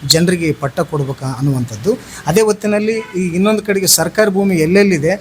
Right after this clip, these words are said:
ಅಂಥ ಭೂಮಿಗಳನ್ನು ಅಧಿಕಾರಿಗಳು ಸಂಪೂರ್ಣವಾಗಿ ಭ್ರಷ್ಟಾಚಾರದಲ್ಲಿ ಕೆಲವು ಅಧಿಕಾರಿಗಳು ಭಾಗವಹಿಸಿ ಸೇರೋದು, ಆ, ಪಾಲ್ಗೊಳ್ತಾ ಇರೋದು, ನೇರವಾಗಿ ಅದಕ್ಕೆ ಕುಮ್ಮಕ್ಕು ಕೊಡ್ತಾ ಇರೋದು ನಾವು ನೋಡ್ತಾ ಇದ್ವಿ.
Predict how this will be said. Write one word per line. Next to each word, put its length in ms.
ಅಂಥ 200
ಭೂಮಿಗಳನ್ನು 680
ಅಧಿಕಾರಿಗಳು 800
ಸಂಪೂರ್ಣವಾಗಿ 840
ಭ್ರಷ್ಟಾಚಾರದಲ್ಲಿ 760
ಕೆಲವು 260
ಅಧಿಕಾರಿಗಳು 520
ಭಾಗವಹಿಸಿ 340
ಸೇರೋದು, 420
ಆ, 100
ಪಾಲ್ಗೊಳ್ತಾ 600
ಇರೋದು, 280
ನೇರವಾಗಿ 460
ಅದಕ್ಕೆ 240
ಕುಮ್ಮಕ್ಕು 380
ಕೊಡ್ತಾ 320
ಇರೋದು 140
ನಾವು 120
ನೋಡ್ತಾ 320
ಇದ್ವಿ. 140